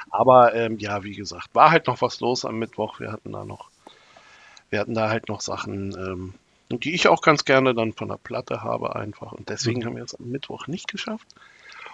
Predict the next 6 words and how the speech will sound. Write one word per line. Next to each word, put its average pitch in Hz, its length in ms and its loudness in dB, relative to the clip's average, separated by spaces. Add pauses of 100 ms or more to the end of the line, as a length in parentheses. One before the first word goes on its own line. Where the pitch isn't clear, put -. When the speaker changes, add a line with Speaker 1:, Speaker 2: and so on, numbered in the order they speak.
(460)
Speaker 1:
Und 127 320 2
aber 120 300 2
ansonsten 120 600 -2
ist 113 380 -2
generell 101 560 -2
mittwochs, - 760 -6